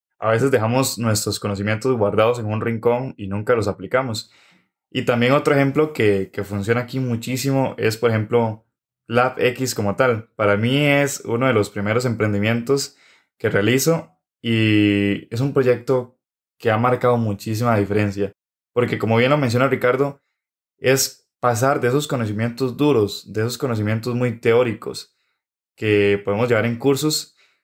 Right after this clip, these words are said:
a algo más práctico, algo concreto, que nosotros podemos, pues, ya ejecutar día con día o con continuidad, y eso ayuda a que esos conocimientos no se pierdan, que se maximicen y que nosotros podamos aplicar las técnicas que hemos aprendido diariamente.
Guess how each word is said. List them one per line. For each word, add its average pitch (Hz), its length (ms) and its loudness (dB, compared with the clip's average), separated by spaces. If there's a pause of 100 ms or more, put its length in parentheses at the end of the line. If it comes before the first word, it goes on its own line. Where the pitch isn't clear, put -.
(200)
a 110 140 -2
algo 127 240 0
más 120 260 -2
práctico, 113 720 -4
algo 107 320 0
concreto, 110 680 -2
que 131 80 -2
nosotros 127 380 0
podemos, 113 540 2
pues, - 500 -6
ya 110 220 0
ejecutar 110 800 -2 (220)
día 110 280 0
con 101 200 -6
día 131 440 2
o 104 180 -4
con 101 160 -12
continuidad, 104 800 -4 (380)
y 117 140 2
eso 117 160 2
ayuda 123 460 2
a 107 80 -4
que - 120 -10
esos 135 180 -4
conocimientos 110 480 -4
no 127 100 -2
se 117 120 -2
pierdan, 120 520 -2 (280)
que 113 120 -2
se 110 140 -4
maximicen 104 880 -2
y - 80 -12
que 117 100 -2
nosotros 107 340 0
podamos 107 260 0
aplicar 107 420 0
las - 420 -2
técnicas 131 520 0
que 107 120 -4
hemos 107 200 -2
aprendido 110 460 0
diariamente. 101 760 -2